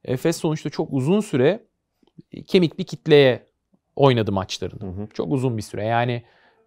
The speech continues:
Speaker 1: e, belki iki bin dokuz, işte iki bin sekiz, iki bin dokuzdan iki bin on yedi, iki bin on sekize kadar.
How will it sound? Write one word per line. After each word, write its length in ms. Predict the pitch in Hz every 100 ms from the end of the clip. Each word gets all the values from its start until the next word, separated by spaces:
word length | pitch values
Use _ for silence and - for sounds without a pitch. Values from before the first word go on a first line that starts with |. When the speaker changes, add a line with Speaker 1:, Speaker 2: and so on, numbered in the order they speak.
| -
Speaker 1:
e, 280 | 117 117 113
belki 680 | 139 131 - 147 139 - _ _ _ _ -
iki 320 | - - 143
bin 400 | 139 139 135 - _ _ _ 143 135
dokuz, 640 | 135 - 127 - - -
işte 180 | - 135
iki 200 | 120 131
bin 40 |
sekiz, 320 | 123 131 117 117
iki 180 | -
bin 140 | 127 127
dokuzdan 520 | 123 120 113 151 170 _ _ _ _ _ _ _ _ _ -
iki 180 | -
bin 60 | 139
on 120 | 139
yedi, 260 | 127 123 135
iki 340 | 139 139 -
bin 60 | 135
on 140 | 135
sekize 340 | 123 104 101 92
kadar. 360 | 107 - -